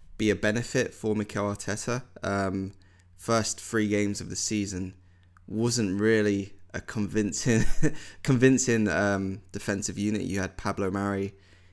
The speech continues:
in there, um, Rob Holding at times, Sead Kolasinac even started at Aston, uh, at Manchester City, sorry.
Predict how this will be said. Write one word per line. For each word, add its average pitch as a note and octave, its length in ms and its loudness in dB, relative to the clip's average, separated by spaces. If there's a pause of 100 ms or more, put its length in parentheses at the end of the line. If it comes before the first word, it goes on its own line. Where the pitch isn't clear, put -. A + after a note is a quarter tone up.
in G2 220 -4
there, F#2 400 -4
um, F#2 600 -6
Rob G2+ 200 -2
Holding F#2+ 400 -4
at - 120 -10
times, F#2+ 460 -8
Sead F#2 360 -4
Kolasinac F#2+ 640 -6
even F#2 200 -4
started F2+ 440 -4
at F2+ 220 -8 (520)
Aston, - 560 -6
uh, G2 280 0
at - 320 2
Manchester F#2+ 480 -4
City, F#2 280 -4
sorry. F#2+ 460 -4